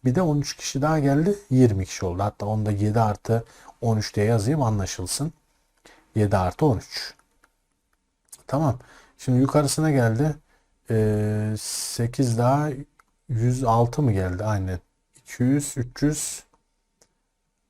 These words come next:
altı mı geldi? Aynen. Üç yüz, <laughs> toplayamadım. Üç yüz altı geldi aynen. Yok, üç yüz altı olur mu? Aynen, üç yüz altı geldi. Bölü yirmi. Burası da kaç gelir?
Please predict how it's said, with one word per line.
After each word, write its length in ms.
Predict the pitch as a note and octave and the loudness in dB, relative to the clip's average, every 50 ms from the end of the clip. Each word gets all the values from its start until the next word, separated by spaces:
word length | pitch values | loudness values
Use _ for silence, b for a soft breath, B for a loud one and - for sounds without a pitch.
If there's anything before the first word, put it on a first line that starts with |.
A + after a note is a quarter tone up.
| _ | _
altı 320 | - G#2+ G#2 A2 - - D3+ | 0 2 2 2 0 2 2
mı 80 | C3+ | 2
geldi? 240 | G#2 G2+ F#2+ F2+ F#2+ | 4 2 0 0 0
Aynen. 300 | G2 G2 G2 F#2+ F2+ E2+ - - | 0 0 -2 -4 -6 -8 -10 -12
Üç 280 | - B2 - - - B2+ | -14 -14 -12 -8 -4 -2
yüz, 320 | C3+ C#3 C#3 - - - - - - | 0 0 0 -2 -6 -8 -10 -16 -16
<laughs> 140 | - - | -18 -14
toplayamadım. 760 | - - D#3+ D3+ - - C3+ D3 B2+ A#2+ C3+ A#2+ G#2+ A2+ G#2+ | -8 -8 -8 -6 -2 2 2 2 4 4 2 2 2 0 -2
Üç 180 | G#2+ - - - | -4 -6 -8 -6
yüz 100 | A#2+ A2+ | -2 0
altı 260 | A2+ A2 A2+ - A#2 | 0 0 0 0 -2
geldi 280 | G#2 G2 F#2 F2+ F2+ F#2 | -2 -2 -2 -2 -2 -4
aynen. 400 | F#2 F#2+ F#2 F#2+ F#2+ F#2+ G2 G2+ | -2 -4 -4 -6 -6 -8 -6 -4
Yok, 360 | G#2 G#2+ G#2+ G#2+ G#2 - - | -2 -2 -2 -2 -4 -8 -12
üç 220 | B2+ A#2+ A#2+ - A2+ | -12 -12 -10 -8 -6
yüz 100 | G#2+ G#2+ | -4 -2
altı 280 | G#2 G#2 G#2 - B2 | -2 -2 -2 -2 -2
olur 160 | C3 C#3 C3+ | -2 -2 -2
mu? 100 | A#2 F#2+ | -2 -2
Aynen, 240 | F#2+ F#2+ F#2+ F#2 F#2 | -2 -4 -4 -4 -6
üç 200 | F#2+ F#2 - - | -8 -8 -8 -8
yüz 100 | G2+ G2 | -6 -6
altı 260 | G2 F#2 F#2+ F#2 - | -4 -6 -6 -8 -8
geldi. 300 | - G2+ F#2+ G2 G2+ G2+ | -10 -12 -10 -8 -4 0
Bölü 220 | A2 A2 G#2 B2 C3 | 0 0 2 2 0
yirmi. 360 | A#2+ A2 G2+ F#2 F2+ F2 F2 - _ _ _ _ B B B B B B B B B B B B _ - | 2 2 0 0 -2 -4 -8 -10 _ _ _ _ B B B B B B B B B B B B _ -6
Burası 340 | A2+ A2+ A#2 A#2 - - - | -2 -2 0 -2 -2 -2 0
da 260 | B2+ B2+ B2+ B2+ B2+ B2 | 2 2 4 2 0 -2
kaç 300 | - C3+ B2+ A#2+ B2 - | -2 -2 -2 -2 -2 -4
gelir? 680 | - A2 G#2 A#2 C3 C3+ C3+ C3+ - - - - - | -4 -2 0 2 0 0 0 -2 -8 -12 -12 -14 -16